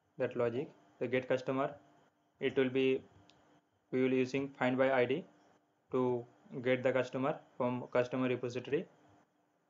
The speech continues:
and if, uh, no customer exists, then, uh, we will throwing a exception called no such element found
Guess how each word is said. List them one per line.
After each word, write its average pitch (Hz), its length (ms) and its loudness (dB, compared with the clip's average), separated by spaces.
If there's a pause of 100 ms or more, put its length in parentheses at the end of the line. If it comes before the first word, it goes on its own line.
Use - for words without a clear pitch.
(360)
and 123 260 2
if, 135 240 2
uh, 123 380 4 (580)
no 131 80 -2
customer 131 420 0
exists, 127 440 -2 (240)
then, 127 280 2 (560)
uh, 117 280 4 (120)
we 135 140 4
will 131 140 2
throwing 135 500 0 (340)
a 123 280 6 (680)
exception 147 560 0
called 127 240 4
no 127 160 0
such 131 300 0 (360)
element 127 400 -2
found 131 220 0